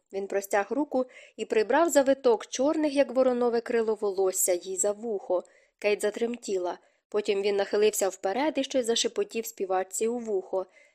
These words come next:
Кейт відчула, як її вуха напружуються, намагаючись почути, навіть розуміючи, що це марно на такій відстані. І до того ж, хіба це злочин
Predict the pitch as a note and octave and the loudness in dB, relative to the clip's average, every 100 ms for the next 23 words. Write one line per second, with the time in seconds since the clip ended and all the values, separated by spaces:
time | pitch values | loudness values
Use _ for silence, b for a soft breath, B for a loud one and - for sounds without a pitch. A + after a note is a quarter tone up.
0 | b A#3 A3+ G3 G#3 - D#4+ D#4+ C#4 C4+ | b -2 -2 -4 -6 -2 2 2 2 0
1 | B3 B3 G#3+ A#3 A3 G#3+ G#3+ B3 D4 B3 | -2 -2 -2 0 0 -2 -2 2 2 2
2 | G3+ F#3+ - F#3+ F#3 G3 G3 G3 G#3+ G3+ | 2 0 0 -2 -2 -4 -2 0 2 2
3 | G3+ - G3 G3 D#4 D#4 C#4+ C4+ B B | -2 -6 -6 -4 -2 -2 0 0 B B
4 | _ _ _ _ _ _ - A3+ A3+ A3+ | _ _ _ _ _ _ -4 0 0 0
5 | G#3 G#3+ A#3 F#4 E4+ D#4+ D#4+ E4 C#4+ C#4+ | -2 0 4 4 4 4 2 2 0 2
6 | A#3+ G#3+ G#3+ G#3 G3+ G3 F#3 G3+ F#3+ F#3+ | 2 2 2 2 0 0 -2 -4 -6 -4
7 | F#3+ - F3+ F3+ F3+ - _ _ _ - | -4 -4 -4 -2 -4 -8 _ _ _ -10
8 | A#3+ B3 A#3+ B3+ A#3+ A#3 - _ - A3 | 2 4 8 6 6 2 -2 _ -12 -6
9 | F3+ F4+ - F4 A#3+ C4+ D4+ G#3+ - F#3 | 0 0 4 2 4 4 6 6 2 0